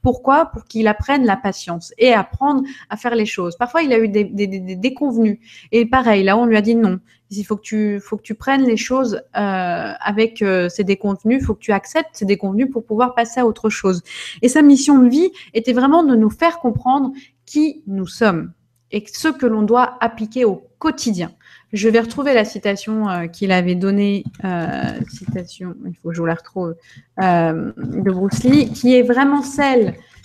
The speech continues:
que l'on doit aussi retenir, hein, euh, elle est là, je l'ai retrouvée. « Savoir n'est pas suffisant, il faut appliquer. Vouloir n'est pas suffisant, il faut accomplir. »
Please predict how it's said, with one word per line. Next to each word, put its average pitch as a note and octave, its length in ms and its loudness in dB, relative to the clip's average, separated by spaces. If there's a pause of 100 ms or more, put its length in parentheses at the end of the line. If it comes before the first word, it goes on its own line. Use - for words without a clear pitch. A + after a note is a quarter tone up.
(180)
que B3 100 2
l'on B3 180 4
doit B3+ 500 2
aussi B3+ 360 -2
retenir, B3 540 0
hein, A#3 320 -6 (120)
euh, F3+ 500 -8
elle A3 140 0
est G3+ 80 0
là, G3+ 280 -2
je G#3 100 -12
l'ai G3+ 60 -8
retrouvée. « F#3 520 -6 (280)
Savoir C4+ 380 4
n'est A3+ 120 6
pas C4 160 2
suffisant, A3 520 -2
il A#3 100 -2
faut G#3+ 160 0
appliquer. A3 640 0
Vouloir B3+ 440 4
n'est G#3+ 120 2
pas A#3 180 0
suffisant, A3 500 -4
il A3+ 100 -6
faut G#3 240 -12
accomplir. » F#3 520 -8